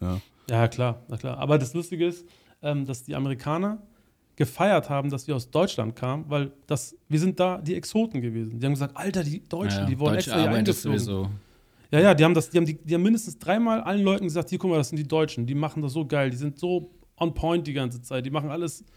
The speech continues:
Speaker 2: so, wie es
Speaker 1: Ja.
Speaker 2: sein muss und, äh, sind
Speaker 3: Ja.
Speaker 2: pünktlich, sie machen alles perfekt.“ Und das war natürlich ganz lustig, das zu hören.
Speaker 1: Ja, die Deutschen, die kommen, glaub ich, immer gut an in Amerika. Also auch wenn du jetzt einfach nur so Touri bist, die fragen dich, woher du bist.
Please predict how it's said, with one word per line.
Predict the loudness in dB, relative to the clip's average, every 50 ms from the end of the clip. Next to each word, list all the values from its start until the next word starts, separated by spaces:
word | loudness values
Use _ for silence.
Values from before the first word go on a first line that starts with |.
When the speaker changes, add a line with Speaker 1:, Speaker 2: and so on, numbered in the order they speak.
| -20 -20 -20 _ _ _
Speaker 2:
so, | -4 0 2
wie |
es | 4 4
Speaker 1:
Ja. | 4
Speaker 2:
sein | 4 4 2 -2
muss | -6 -8 -12 -10 -8
und, | -6 -6 -4 -4 -4
äh, | -4
sind | 0 0 0 0 0 0
Speaker 3:
Ja. | 2
Speaker 2:
pünktlich, | 2 2 2 0 -4 -8 -8
sie | -6 -6
machen | -6 -4 -4 -4
alles | -4 -4 -4 -4
perfekt.“ | -6 -10 -10 -10 -12 -14 _ _
Und | -12 -10 -10 -8 -8
das | -6 -4 -2
war | -2
natürlich | 0 -2 -2 -4 -6 -8
ganz | -8 -8 -8
lustig, | -8 -10 -10 -10 -12 -12
das | -12 -14 -12
zu | -12 -12
hören. | -10 -10 -12 -14 -16 _ _ _ _ _ _ _ _
Speaker 1:
Ja, | -2 0 0 0 -2
die | -2 0 0 2
Deutschen, | 4 2 4 4 4
die | 4 6
kommen, | 6 4 6
glaub | 4 4 2
ich, | 2
immer | 4 4 6 6
gut | 4 4 2 2
an | 2 2
in | 2 4
Amerika. | 4 4 4 4 2 0 0 0 0 0
Also | 0 -2 0 0 0 0 0 0 -2 -6 _ -2
auch | 0 0 4
wenn | 4 6
du | 6 6
jetzt | 4 2 0
einfach | 0 4 8 8
nur | 8 8
so | 8 6
Touri | 4 4 4 6 6 6 6
bist, | 6 4 2 2 0
die | -4
fragen | -2 2 4 6 6 6
dich, | 4 4 4
woher | 4 6 6 6
du | 4 4
bist. | 4 4 2 2 -2 -8